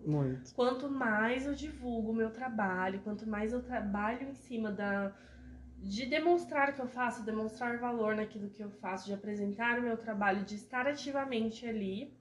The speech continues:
Speaker 2: trabalhando mesmo, não só, ai, fazer fotinho, coisinha assim. Demonstrar o meu conhecimento e tudo, enfim, pôr a cara a tapa e ir pra cima, assim.
Speaker 1: Sim.
Speaker 2: Eu tenho mais retorno. Mas, às vezes, sabe quando dá aquela preguicinha?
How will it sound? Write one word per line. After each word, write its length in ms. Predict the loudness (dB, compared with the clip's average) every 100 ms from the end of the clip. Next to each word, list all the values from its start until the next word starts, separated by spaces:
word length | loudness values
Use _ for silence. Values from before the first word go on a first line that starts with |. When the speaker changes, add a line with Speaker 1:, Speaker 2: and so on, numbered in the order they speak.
| -20 -20 -6 6
Speaker 2:
trabalhando 480 | 8 10 10 8
mesmo, 360 | 8 6 6 4
não 260 | 4 4 2
só, 140 | 4 4
ai, 240 | 4 0
fazer 240 | -2 -4 -4
fotinho, 400 | -6 -6 -6 -4
coisinha 380 | -4 -2 -4
assim. 320 | -4 -2 -2 0
Demonstrar 440 | 0 2 4 6
o 40 | 6
meu 80 |
conhecimento 580 | 6 0 0 -2 -2 -4
e 40 | -8
tudo, 220 | -8 -8
enfim, 400 | -4 -4 -4 -8 -4
pôr 160 | 2 2
a 80 |
cara 300 | 4 4 4
a 20 | 4
tapa 500 | 4 2 2 0 -4
e 240 | -2 -6 -6 -8 -10 -10 -10
ir 80 | -2
pra 140 | -2
cima, 260 | 0 -2 -2
assim. 300 | -4 -8 -10 -12
Speaker 1:
Sim. 460 | 4 6 6 4 -2 -10 -20 -20 -6 4
Speaker 2:
Eu 120 | 6
tenho 220 | 6 4
mais 260 | 6 6 6
retorno. 800 | 2 2 4 6 4 2 0 -4 -16 -20 -20 -20 -20 -20 -20 0
Mas, 320 | 8 8 8
às 220 | 4 2
vezes, 800 | 4 6 6 4 0 -2 -2 -6 -8
sabe 240 | -4 -4
quando 180 | -2 -2
dá 120 | -2
aquela 260 | -4 -6 -6
preguicinha? 800 | -4 -4 -6 -10 -8 -6 -6